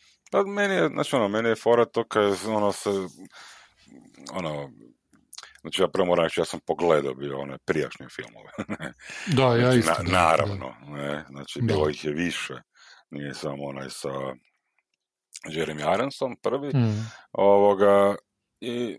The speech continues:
Speaker 1: ovdje se bilo da su ljudi potrudili napraviti neki suvisao scenarij koji, i, i kastati, znači, ono,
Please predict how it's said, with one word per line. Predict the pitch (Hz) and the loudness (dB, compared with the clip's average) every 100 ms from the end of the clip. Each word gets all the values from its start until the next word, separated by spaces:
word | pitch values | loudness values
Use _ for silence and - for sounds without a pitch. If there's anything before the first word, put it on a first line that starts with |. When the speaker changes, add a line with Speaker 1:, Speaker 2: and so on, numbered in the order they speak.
| - | -6
Speaker 1:
ovdje | - 175 | -4 -2
se | 175 180 | -2 2
bilo | 180 | 2
da | 156 151 | 4 0
su | 143 | 0
ljudi | 147 135 | -2 0
potrudili | 135 139 139 135 127 | 0 0 0 2 2
napraviti | 120 127 127 123 113 | 4 6 4 2 -2
neki | 113 113 104 | -2 -2 -6
suvisao | - 117 110 - 98 | -2 0 0 2 0
scenarij | - 110 107 123 120 113 | 0 -2 2 2 2 0
koji, | - 107 101 82 | 0 0 0 -2
i, | 98 98 92 | -6 -6 -8
i | 92 | -8
kastati, | - 113 117 104 - 101 98 | 0 2 2 -2 -8 -6 -6
znači, | 98 95 101 | -6 -8 -6
ono, | 98 95 90 | -4 -6 -8